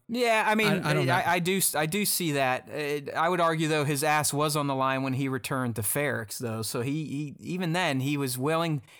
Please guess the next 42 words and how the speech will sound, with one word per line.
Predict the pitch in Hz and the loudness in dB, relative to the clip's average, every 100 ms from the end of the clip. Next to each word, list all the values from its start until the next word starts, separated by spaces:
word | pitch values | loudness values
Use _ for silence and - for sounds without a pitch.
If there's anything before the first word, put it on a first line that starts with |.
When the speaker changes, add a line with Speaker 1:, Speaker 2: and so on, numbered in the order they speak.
| - | -4
Speaker 1:
he | |
was | 196 151 | -2 2
willing | 180 247 233 | 2 2 2
to | |
go | 202 208 | 2 0
to | 165 | 0
Ferrix | 190 180 165 - | 0 0 0 -2
to | 143 | -2
drop | 156 156 151 | 2 2 4
off | 143 - | 2 2
twelve | - 160 165 | 0 0 2
thousand | 175 160 156 139 | 2 2 2 0
credits | - 147 151 170 - | 0 0 0 -2 -4
and | 131 | -6
try | - 143 | -2 0
to | 143 | 0
get | 135 131 | 0 0
his | 123 | 0
old | 131 131 117 | 0 0 0
mom | 127 123 117 107 - | 0 0 0 -2 -4
out. | 139 127 113 - _ _ _ _ - | -4 -2 -4 -8 _ _ _ _ -6
When | 143 | -2
the | 143 | 2
Speaker 2:
Oh, | |
Speaker 1:
whole, | 208 220 | 4 6
Speaker 2:
yeah, | 190 120 | 4 2
'cause | 170 131 | 2 2
he, | 180 185 | 2 4
yeah, | 190 | 4
Speaker 1:
really, | 214 | 4
Speaker 2:
I | 185 170 | 2 2
think | 170 | 4
Speaker 1:
literally | 233 202 | 6 6
the | 160 | 4
Speaker 2:
that | |
Speaker 1:
whole | 185 220 | 6 4
Speaker 2:
was | 139 | 4
all | 131 | 4
Speaker 1:
system | - - 175 | 4 4 4
Speaker 2:
about | 160 | 4
Speaker 1:
is, | 123 | 2
Speaker 2:
Marva. | 120 113 143 139 | 0 -4 -8 -10